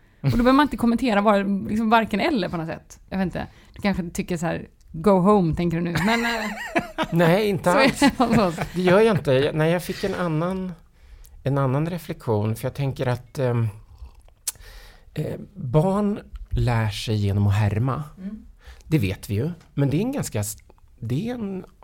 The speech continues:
Speaker 2: om man håller med om det och liksom drar konsekvenserna av det, det är en, det är en reflektion som har ganska långtgående konsekvenser.
Speaker 1: Mm.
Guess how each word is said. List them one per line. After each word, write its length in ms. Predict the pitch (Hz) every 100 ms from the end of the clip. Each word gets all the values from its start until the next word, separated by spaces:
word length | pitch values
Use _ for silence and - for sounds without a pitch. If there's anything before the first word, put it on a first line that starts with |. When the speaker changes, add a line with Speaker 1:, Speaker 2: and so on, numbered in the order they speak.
| - - -
Speaker 2:
om 120 | 139
man 140 | 139
håller 220 | 131 143 151
med 280 | 180 262
om 160 | 247 113
det 220 | 98 113 - - _ -
och 200 | 135 127
liksom 480 | 120 131 123 123
drar 260 | 127 131 120
konsekvenserna 600 | 120 123 117 160 208 247
av 40 |
det, 140 | 143 107
det 200 | 110 185
är 40 |
en, 100 | 269 - - - - -
det 80 | 123
är 40 |
en 60 | 208
reflektion 540 | 226 - - 110 107
som 100 | 113
har 60 | 110
ganska 220 | 104 95
långtgående 1300 | 104 147 139 92 78 - 107 151 214 160 110 101 104 -
konsekvenser. 1000 | - 110 120 - - 285 98 - 135 - - 190
Speaker 1:
Mm. 200 | 190